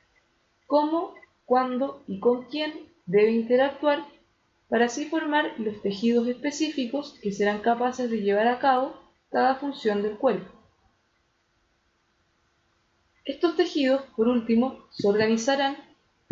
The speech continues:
en unidades mayores llamadas órganos. Los órganos son unidades compuestas por distintos tipos de tejido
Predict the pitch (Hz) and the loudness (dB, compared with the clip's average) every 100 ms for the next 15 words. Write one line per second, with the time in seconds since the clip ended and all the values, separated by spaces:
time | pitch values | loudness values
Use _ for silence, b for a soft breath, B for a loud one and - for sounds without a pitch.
0 | - - - _ _ _ _ _ _ _ | -12 -12 -18 _ _ _ _ _ _ _
1 | - 226 240 247 254 302 320 330 339 311 | -4 2 4 4 2 2 0 0 0 2
2 | 262 277 - 254 262 214 208 226 - - | 0 0 -6 -4 0 2 0 -2 -4 0
3 | 269 175 135 - - _ _ _ _ _ | 2 0 -8 -16 -20 _ _ _ _ _
4 | _ _ _ _ _ _ _ _ 196 208 | _ _ _ _ _ _ _ _ 0 2
5 | 262 277 240 240 330 - _ _ _ _ | 4 2 0 -2 -4 -12 _ _ _ _
6 | _ _ _ _ - - 214 226 233 254 | _ _ _ _ -12 -6 0 2 2 2
7 | 269 262 277 277 - 226 226 233 - 240 | 2 2 0 -8 -6 -4 0 -2 -2 -6
8 | 233 - 208 180 175 226 240 269 269 262 | -8 -8 -6 -4 -4 -2 -2 -2 -4 -2
9 | 269 262 262 285 - 254 254 | 0 0 -2 -4 -2 0 0